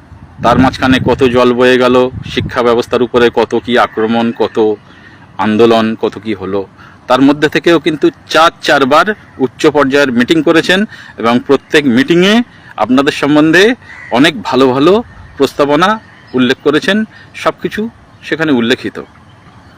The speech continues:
এবার, আহ, ভগীরথ বাবুর সাথেও গতকাল কথা হচ্ছিল, উনি বলছিলেন যে, "কি মনে করছেন, কতদিনের মধ্যে হবে?"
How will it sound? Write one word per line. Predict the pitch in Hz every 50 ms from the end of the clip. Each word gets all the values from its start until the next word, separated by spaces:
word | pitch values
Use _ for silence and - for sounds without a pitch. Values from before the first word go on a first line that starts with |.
| - - -
এবার, | 117 123 147 156 156 156 156
আহ, | 147 - - - _ _ _ - - - - - - - - - - - - - 127 127 123 123 127 135 131 123
ভগীরথ | 131 139 139 143 151
বাবুর | 143 147 147 143
সাথেও | - - 156 143 151 151 143
গতকাল | 143 135 143 135 139 135
কথা | 123 135 131 139
হচ্ছিল, | 131 131 - 160 160
উনি | 156 147 139
বলছিলেন | 120 131 127 131 127 - 147 127 127 123 123 - - - - - - -
যে, | 117 131 127 123 120 117 113 113 110 - 98 117 107 - -
"কি | - 135
মনে | 135 131 123 113
করছেন, | 120 113 - - 110
কতদিনের | 98 117 104 104 107 113 113 110 107
মধ্যে | 107 101 98 98
হবে?" | 95 98 95 95